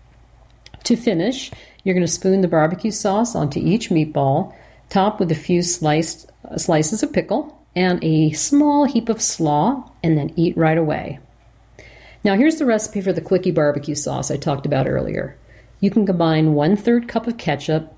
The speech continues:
three tablespoons each of molasses and apple cider vinegar, one tablespoon of Worcestershire sauce, and one teaspoon of chili powder or smoked paprika, or half of each,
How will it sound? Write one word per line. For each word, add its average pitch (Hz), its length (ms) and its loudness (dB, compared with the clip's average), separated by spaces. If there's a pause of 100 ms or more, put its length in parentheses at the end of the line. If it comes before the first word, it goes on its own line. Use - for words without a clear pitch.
(300)
three 233 180 2
tablespoons 196 640 -2
each 151 320 0
of 147 140 -4
molasses 151 960 0
and 151 220 -2
apple 175 240 0
cider 143 340 0
vinegar, 135 580 0 (560)
one 165 280 2
tablespoon 180 500 0
of 139 80 0
Worcestershire 160 540 -2
sauce, 135 640 -4 (420)
and 151 160 2
one 151 220 2
teaspoon 185 420 0
of 139 100 -2
chili 294 300 0
powder 143 400 -2
or 135 160 -4
smoked 143 420 -2
paprika, 170 640 -2 (300)
or 156 320 0 (120)
half 147 280 0
of 196 140 0
each, 175 420 -2